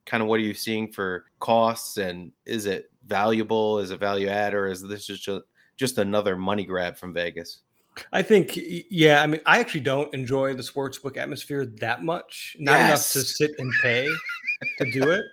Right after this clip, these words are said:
Speaker 2: Um, but I get why a lot of people do. I mean, this is, like, that's their mecca, right? Like, it, you know, the,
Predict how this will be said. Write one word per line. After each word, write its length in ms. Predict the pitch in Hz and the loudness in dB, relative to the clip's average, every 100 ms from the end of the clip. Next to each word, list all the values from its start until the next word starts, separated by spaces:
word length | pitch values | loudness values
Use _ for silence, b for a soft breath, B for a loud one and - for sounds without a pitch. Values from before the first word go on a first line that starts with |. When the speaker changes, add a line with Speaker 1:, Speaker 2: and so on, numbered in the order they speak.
| _ _ | _ _
Speaker 2:
Um, 460 | 127 113 113 113 117 | -6 -4 -2 -4 2
but 120 | 147 | 4
I 80 | 147 | 4
get 180 | 180 160 | 4 2
why 140 | 131 | 2
a 80 | 123 | 2
lot 160 | 123 | 0
of 80 | 120 | -2
people 220 | 127 117 101 | -6 -10 -10
do. 320 | - 120 101 | -6 -4 -4
I 60 | |
mean, 160 | 110 117 | -4 -4
this 180 | 135 - | -4 -4
is, 160 | 120 | -4
like, 180 | 120 107 - | -4 -4 -6
that's 240 | 117 117 - | -12 -12 -8
their 180 | 127 117 | -6 -2
mecca, 400 | 120 117 101 92 | 0 -2 -4 -8
right? 260 | 101 113 | -6 -6
Like, 200 | 113 101 | -8 -8
it, 180 | 110 110 _ | -10 -12 _
you 100 | 123 | -12
know, 180 | 110 104 | -10 -10
the, 300 | 104 107 104 | -10 -12 -12